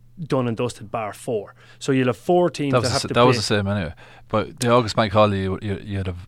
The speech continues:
Speaker 2: you'd have every team out of it, bar four anyway.
Speaker 1: Yeah, but, but the point, the point being then, though, that even those four, that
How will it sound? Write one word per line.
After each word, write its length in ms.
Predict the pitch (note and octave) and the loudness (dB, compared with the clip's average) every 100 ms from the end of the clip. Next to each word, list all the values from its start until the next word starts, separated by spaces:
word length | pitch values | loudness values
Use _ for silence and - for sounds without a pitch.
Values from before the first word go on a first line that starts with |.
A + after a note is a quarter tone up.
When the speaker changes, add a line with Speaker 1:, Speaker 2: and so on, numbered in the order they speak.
| - | -10
Speaker 2:
you'd 100 | F#2 | -8
have 140 | F2+ | -4
every 200 | F#2+ G2+ | -4 -4
team 200 | G2 F#2+ | -4 -2
out 120 | F#2 F2+ | -2 -4
of 80 | F2+ | -6
it, 60 | |
bar 160 | F#2 F2 | -6 -6
four 260 | - F2 F2+ | -8 -8 -8
anyway. 200 | F#2+ - _ - - - - - - | -10 -12 _ -20 -20 -20 -20 -20 0
Speaker 1:
Yeah, 160 | F3+ D3 | 4 4
but, 340 | B2+ C3+ - | 2 -4 -2
but 200 | D3 - - - | -2 -2 -6 -16
the 260 | E3+ B2+ | -8 -6
point, 320 | G2+ D#3 D3 - - | 0 2 2 -4 -14
the 80 | - | 0
point 260 | D3+ C3+ | 2 2
being 260 | D3 D3+ C3 | 2 2 2
then, 240 | C#3 C#3 | 2 2
though, 160 | B2+ B2 | 2 2
that 160 | B2 | 2
even 240 | C3 B2 A2+ | 0 -2 0
those 260 | C#3 B2 | 0 0
four, 460 | - D3+ C#3+ C3 B2+ - _ _ - | -2 0 0 0 -2 -10 _ _ 0
that 240 | D3 C3 | 0 0